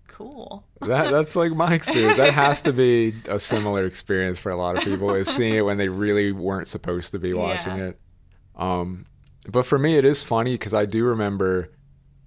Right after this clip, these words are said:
Speaker 2: before I had, like, enough autonomy to,
Speaker 1: Mm-hmm.
Speaker 2: like,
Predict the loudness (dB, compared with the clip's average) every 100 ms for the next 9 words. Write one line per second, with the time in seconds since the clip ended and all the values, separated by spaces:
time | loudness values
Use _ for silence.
0 | _ -6 2 4 6 4 2 2 0 0
1 | -2 -2 -2 -4 -6 -6 -6 -4 -4 -4
2 | -4 -6 -8 -6 -2 0 -2 -4